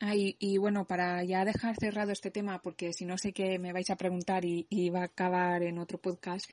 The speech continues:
el tema de la diversidad en cuanto a orientaciones sexuales. Con estas tres sitcoms norteamericanas que decía, ¿no? Eh, Full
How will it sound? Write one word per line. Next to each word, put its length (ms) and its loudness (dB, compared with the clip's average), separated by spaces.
el 160 4
tema 260 2
de 120 0
la 160 2
diversidad 680 0
en 120 0
cuanto 260 -2
a 100 0
orientaciones 640 -4
sexuales. 760 -6
Con 340 2
estas 460 -2
tres 400 0
sitcoms 560 -4
norteamericanas 720 -4
que 100 -4
decía, 480 -2
¿no? 320 -4
Eh, 240 -2
Full 220 0